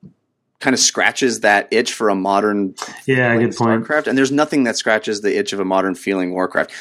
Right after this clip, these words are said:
Speaker 1: I happen to think Warcraft two is the best of the series. I know people love Warcraft three, but for me,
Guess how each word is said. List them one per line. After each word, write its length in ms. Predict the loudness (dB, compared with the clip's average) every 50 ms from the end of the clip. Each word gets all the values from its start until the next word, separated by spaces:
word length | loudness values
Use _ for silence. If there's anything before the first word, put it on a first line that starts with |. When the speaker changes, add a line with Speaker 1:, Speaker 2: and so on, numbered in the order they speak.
| -20 -4 0
Speaker 1:
I 140 | 2 2 4
happen 240 | 4 2 4 4
to 60 | 2 2
think 200 | 2 -2 0 0
Warcraft 380 | 0 0 2 0 -2 -2 -4
two 440 | -6 -4 -2 0 0 0 -2 -4 -6
is 200 | -6 -8 -8 -6
the 80 | -8 -4
best 280 | -2 0 0 0 -2 -4
of 120 | -4 -4
the 80 | -2 -2
series. 380 | 0 2 2 4 4 4 2
I 60 | 2
know 120 | 2 2 0
people 360 | 0 -2 -2 -2 -2 -4 -4 -2
love 240 | 2 2 2 2 2
Warcraft 380 | -2 -2 0 0 0 0 -2 -4
three, 220 | -4 -2 -2 -2
but 220 | -2 -4 -6 -4
for 100 | -4 -2
me, 280 | 0 2 2 2 0 -2